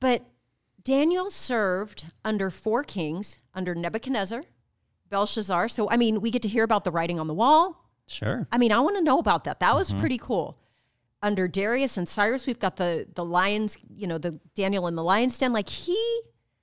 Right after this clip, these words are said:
Speaker 1: saw so much throughout the time in captivity.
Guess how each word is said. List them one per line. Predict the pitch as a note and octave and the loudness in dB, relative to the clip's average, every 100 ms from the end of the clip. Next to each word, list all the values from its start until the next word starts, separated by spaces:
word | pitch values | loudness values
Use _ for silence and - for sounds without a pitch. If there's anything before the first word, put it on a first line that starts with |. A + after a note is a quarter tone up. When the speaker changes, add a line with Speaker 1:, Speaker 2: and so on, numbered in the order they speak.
| _ | _
Speaker 1:
saw | - - C4 A#3+ A3 F3 | -6 -4 0 2 2 2
so | - - A3+ A#3+ | 0 0 2 2
much | B3+ A3+ D#3+ - - - - _ _ _ - | 2 0 -2 -4 -8 -8 -10 _ _ _ -6
throughout | A3+ G3+ G3 - | -2 0 0 -2
the | F#3+ | -8
time | - G3+ F#3 F3+ | -4 0 0 -2
in | F3 F3+ F3 | -4 -6 -6
captivity. | D#3+ D#3+ - E3+ D3+ C3 | -6 -8 -8 -8 -8 -10